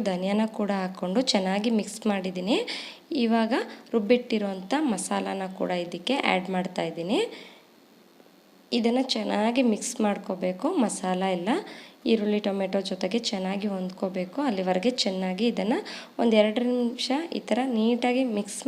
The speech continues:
ಮಾಡ್ಕೊಳ್ಳಿ. ಇದು ಚೆನ್ನಾಗಿ ಕುದಿ ಬರೋಕ್ಕೆ ಸ್ಟಾರ್ಟ್ ಆಗ್ತಾ ಇದೆ ಅಲ್ವಾ? ಈ ಟೈಮಲ್ಲಿ ನಾವು ಮೊದಲೇ ಕಟ್ ಮಾಡಿ ಇಟ್ಕೊಂಡಿರುವಂಥ ಬದನೆಕಾಯನ್ನು ಕೂಡ ಹಾಕ್ಕೋಬೇಕು.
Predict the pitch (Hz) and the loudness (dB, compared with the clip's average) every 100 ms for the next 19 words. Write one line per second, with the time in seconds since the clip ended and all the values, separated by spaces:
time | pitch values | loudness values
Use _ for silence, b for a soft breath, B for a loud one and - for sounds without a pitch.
0 | 220 190 - 180 240 466 - B B B | 0 0 -4 2 2 2 -4 B B B
1 | - - - - - - - - - - | -20 -20 -20 -20 -20 -20 -20 -20 -10 -2
2 | 247 247 208 202 233 247 220 208 214 208 | 0 0 0 0 0 0 0 2 2 2
3 | 196 202 214 - 185 185 196 196 185 180 | 0 0 0 0 0 2 0 -4 -4 -2
4 | 175 175 262 320 B B - 262 262 233 | -4 -2 -2 -2 B B 0 2 4 2
5 | 208 196 185 196 185 180 269 370 220 208 | 2 0 -2 -2 -2 0 0 4 2 4
6 | 247 214 214 202 185 185 - 180 175 175 | 2 2 0 -2 -2 -4 -6 -4 -2 -4
7 | 170 240 233 190 202 196 190 175 175 - | -2 -2 0 0 0 0 -2 -2 -4 -2
8 | 185 226 196 - 175 175 170 | 2 2 0 -4 -4 -4 0